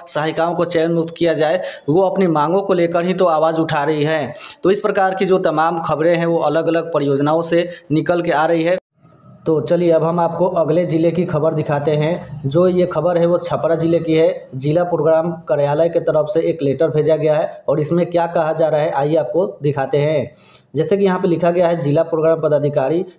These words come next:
सारण छपरा, सेवा में सभी बाल विकास परियोजना पदाधिकारी सारण छपरा। विषय यहाँ पे देखेंगे तो विषय बहुत ही, अ, चिंताजनक है। हड़ताल से वापस नहीं आने वाली सेविका सहायिकाओं की सूचना उपलब्ध कराने के संबंध में।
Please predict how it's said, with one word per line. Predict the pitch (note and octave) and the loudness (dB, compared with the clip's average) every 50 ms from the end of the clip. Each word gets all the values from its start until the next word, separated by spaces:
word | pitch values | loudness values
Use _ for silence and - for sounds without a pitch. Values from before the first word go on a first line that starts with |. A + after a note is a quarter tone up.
| _ _ | _ _
सारण | - - D#3 D#3+ D3+ E3+ F3+ E3+ | -10 -4 -2 -2 -2 -2 -2 -2
छपरा, | F3 E3 D3 D3 D#3 D#3 D#3+ E3 - - - - - | -2 -2 -2 0 0 0 0 0 -4 -8 -16 -20 -10
सेवा | - - E3+ F3 G3 G3+ | -4 0 2 2 2 2
में | G3+ G3+ | 2 0
सभी | F#3+ G3 F3 D3+ F3+ F#3 | 0 0 0 0 0 0
बाल | D3+ D3 D#3+ E3 D#3+ | 0 0 0 0 0
विकास | D#3+ E3 D#3+ D#3+ D#3+ D#3+ D#3+ - | -2 -2 0 0 0 0 0 -2
परियोजना | D3+ C#3 C#3 C3 D3 D#3 | 0 0 0 0 0 0
पदाधिकारी | D3+ D#3+ D3 D3 C#3 D3 C#3+ D3 C#3+ C3+ C#3 E3+ | 0 0 0 0 0 0 0 -2 -2 -2 -2 -2
सारण | E3 - C#3+ C3 C3+ D#3 F3 G3 G3 - - - | -4 -2 -2 -2 0 0 0 -2 -4 -8 -10 -8
छपरा। | - D3+ C#3 D3+ D3+ D3+ C#3+ D#3 - - - - _ _ - | -6 -4 -2 -2 -2 -2 -2 -4 -6 -8 -12 -20 _ _ -6
विषय | B2+ C#3 C#3 F3+ F3+ F#3+ | -4 -2 0 2 2 2
यहाँ | F#3 E3+ F3 | 2 0 0
पे | E3+ F3+ | 0 0
देखेंगे | D#3 E3 D#3+ E3+ E3 E3+ F3 F3+ | 0 0 0 0 0 0 0 0
तो | E3+ - | 0 0
विषय | C#3+ D3 C#3 - E3 E3+ | -2 -2 0 0 0 0
बहुत | D3 C#3+ C#3+ D#3+ F3 E3+ F3 | 0 0 0 0 0 0 0
ही, | F3 F3+ F3+ - - - _ - | 0 0 0 -2 -6 -12 _ -4
अ, | C3+ C#3 C#3+ | -2 -2 -2
चिंताजनक | C#3 C#3+ D#3 D#3 D3+ D#3+ F3 E3+ F3 F3 E3+ D#3+ D#3 E3+ | -2 -2 -2 0 0 0 0 2 2 0 0 0 2 2
है। | E3 F#3 G#3 - - - - _ - | 2 0 0 -4 -10 -20 -16 _ -6
हड़ताल | C3+ C#3+ C#3+ E3+ E3+ F#3+ G3+ | -6 -4 -2 0 0 0 2
से | - - F#3+ | 2 0 2
वापस | E3+ E3 D#3 D3+ - G3 F3+ F3+ | 2 2 0 0 0 0 0 0
नहीं | E3+ D#3 D#3 F3+ G3 | 0 0 0 0 0
आने | D#3+ E3 D#3+ D#3+ E3 E3+ | 0 0 0 0 2 2
वाली | D#3+ D#3 D#3+ E3+ | 2 2 0 0
सेविका | E3 - D3+ C#3+ C#3+ C#3 E3+ E3+ | -2 0 0 -2 0 0 0 -2
सहायिकाओं | E3 E3 D3 C3 C3 C#3 C#3 D3 D3+ E3 | 0 0 -2 0 0 0 0 0 0 -2
की | D#3+ D#3+ E3 E3+ F3+ F#3+ F3+ - - _ | -2 0 0 0 0 0 -4 -8 -16 _
सूचना | - - - D#3 - F3 F3 F#3 | -10 -6 -4 -4 -2 0 0 2
उपलब्ध | F3+ E3+ E3+ E3 E3 F3+ F3+ E3+ | 0 0 0 2 0 0 0 0
कराने | E3+ E3 D3+ C#3+ D3 D3 D3+ C#3 | -2 -2 0 0 0 -2 -2 -2
के | - D#3+ G3 G#3+ G#3 - - - | 0 0 0 0 -2 -6 -14 -14
संबंध | - - E3+ D#3 D#3 D#3 D3+ D3+ | -6 -4 -4 -2 -2 -2 -2 0
में। | D3+ D#3+ D#3+ D#3 B2 C3+ | 0 0 0 0 -2 -4